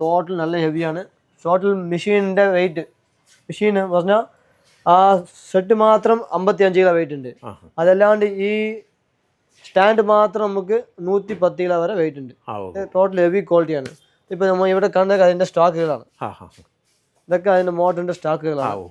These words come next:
Speaker 2: ഓ, ഓ.
Speaker 1: ഇതിപ്പോ അവിടെ കാണുന്നതൊക്കെ നമുക്ക്
Speaker 2: ആ,
Speaker 1: റാച്ചറ്റ്
Speaker 2: കുറച്ചുകൂടെ
Speaker 1: ബെൽറ്റ്.
Speaker 2: സാധനങ്ങൾ കൂടി. നമ്മൾ
Speaker 1: അതെ, അതെ,
Speaker 2: വലിയൊരു
Speaker 1: അതെ.
Speaker 2: ഷോപ്പായി അല്ലേ?
Speaker 1: അതെ, അതെ, അതെ, അതെ.
Speaker 2: നമ്മൾ ആദ്യം കണ്ടത് ചെറിയൊരു ഷോപ്പായിരുന്നു അവിടെ,
Speaker 1: അതെ, അതെ, അതെ.
Speaker 2: നമ്മുടെ ഉക്കുടം പഴയ മാർക്കറ്റിൽ.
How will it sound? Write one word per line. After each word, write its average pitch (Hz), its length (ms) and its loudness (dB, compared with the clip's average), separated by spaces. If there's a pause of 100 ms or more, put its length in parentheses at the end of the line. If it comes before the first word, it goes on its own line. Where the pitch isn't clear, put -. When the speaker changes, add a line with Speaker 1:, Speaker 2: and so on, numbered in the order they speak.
Speaker 2:
ഓ, 92 40 -18
ഓ. 85 140 -20 (1300)
Speaker 1:
ഇതിപ്പോ 185 180 4
അവിടെ 214 240 6
കാണുന്നതൊക്കെ 208 520 0
നമുക്ക് 196 260 0
Speaker 2:
ആ, 202 60 2
Speaker 1:
റാച്ചറ്റ് 175 460 2
Speaker 2:
കുറച്ചുകൂടെ 175 440 4
Speaker 1:
ബെൽറ്റ്. - 260 -12
Speaker 2:
സാധനങ്ങൾ 170 380 2
കൂടി. 147 200 -2
നമ്മൾ 156 140 0
Speaker 1:
അതെ, 180 100 4
അതെ, 175 100 4
Speaker 2:
വലിയൊരു 147 180 2
Speaker 1:
അതെ. 151 120 0
Speaker 2:
ഷോപ്പായി 160 300 0
അല്ലേ? 110 220 -10
Speaker 1:
അതെ, 175 200 0
അതെ, 139 220 -6
അതെ, 120 140 -16
അതെ. 120 140 -20 (560)
Speaker 2:
നമ്മൾ 185 180 2
ആദ്യം 202 360 4
കണ്ടത് 208 380 0
ചെറിയൊരു 185 300 2
ഷോപ്പായിരുന്നു 165 480 -2
അവിടെ, 139 200 0
Speaker 1:
അതെ, 143 100 0
അതെ, 151 100 -6
അതെ. 139 100 -8
Speaker 2:
നമ്മുടെ 143 160 -2
ഉക്കുടം 151 340 -2
പഴയ 143 240 0
മാർക്കറ്റിൽ. 135 440 -4